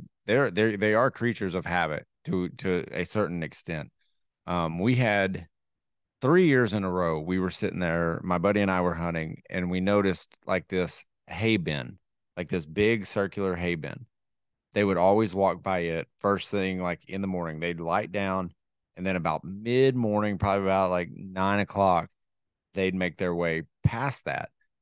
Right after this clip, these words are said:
And I was like, "Well, I mean, if we could pull him in earlier, it might be worth it." So we, we set him in,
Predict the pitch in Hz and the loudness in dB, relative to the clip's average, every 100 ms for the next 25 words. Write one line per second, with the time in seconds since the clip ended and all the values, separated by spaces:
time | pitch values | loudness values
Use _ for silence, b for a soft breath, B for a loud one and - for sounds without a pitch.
0 | _ _ 90 87 80 73 92 107 151 - | _ _ -2 -2 -2 -4 -2 0 -2 -6
1 | - 87 90 87 82 98 92 82 - 113 | -10 -6 -4 -2 -4 -4 -4 -2 0 4
2 | 120 104 92 87 120 117 92 95 95 87 | 4 4 2 4 4 4 4 4 4 0
3 | 87 90 90 110 117 - - 98 107 139 | 0 2 4 2 2 -4 0 0 4 4
4 | 139 - _ - 110 - - 135 135 113 | 2 -2 _ -2 -2 -2 0 2 2 0
5 | 92 127 107 92 - _ _ _ 113 113 | 2 4 4 2 -4 _ _ _ 2 4
6 | 101 92 90 | 2 0 -4